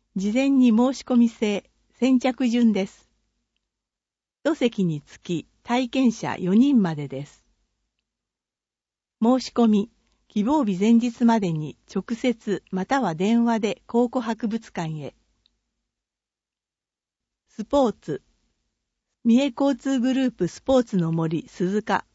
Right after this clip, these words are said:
県営鈴鹿スポーツガーデン。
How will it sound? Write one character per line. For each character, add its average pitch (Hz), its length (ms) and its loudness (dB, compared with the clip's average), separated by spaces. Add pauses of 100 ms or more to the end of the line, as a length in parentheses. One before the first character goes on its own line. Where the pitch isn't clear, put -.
(1400)
県 262 300 2
営 240 200 2
鈴 233 300 -4
鹿 262 140 -2
ス - 120 -16
ポ 254 180 0
ー 247 40 -2
ツ 240 160 -10
ガ 220 220 2
ー - 20 -4
デ 151 120 -10
ン。 220 140 -18